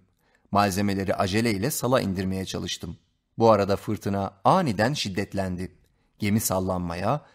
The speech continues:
gövdesinden çatırdama sesleri gelmeye başladı. Sal köpüklü dalgalar arasında batıp çıkıyordu. Bu durumda yeni malzeme indirmek akıllıca değildi. Canımı kurtarmalıydım. Güverteden suya atlayıp sala tutunmaya çalıştım.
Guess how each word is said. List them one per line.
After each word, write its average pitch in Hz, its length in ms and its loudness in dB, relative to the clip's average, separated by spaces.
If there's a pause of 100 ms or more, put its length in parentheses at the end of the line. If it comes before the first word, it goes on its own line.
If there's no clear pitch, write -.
(120)
gövdesinden 104 640 2
çatırdama 147 500 -2
sesleri 101 400 -6
gelmeye 95 380 -4
başladı. 92 460 -6 (500)
Sal 101 400 0 (200)
köpüklü 160 440 -4
dalgalar 110 400 6
arasında 98 600 -2
batıp 156 300 -6
çıkıyordu. 92 580 -4 (440)
Bu 139 120 0
durumda 107 340 2
yeni 104 220 2
malzeme 101 420 0
indirmek 98 520 -4 (140)
akıllıca 104 500 -2
değildi. 92 440 -6 (400)
Canımı 202 340 2
kurtarmalıydım. 95 760 0 (640)
Güverteden 117 540 2
suya 127 280 -2
atlayıp 101 540 -6 (180)
sala 131 300 -2
tutunmaya 101 500 -4
çalıştım. 90 500 -8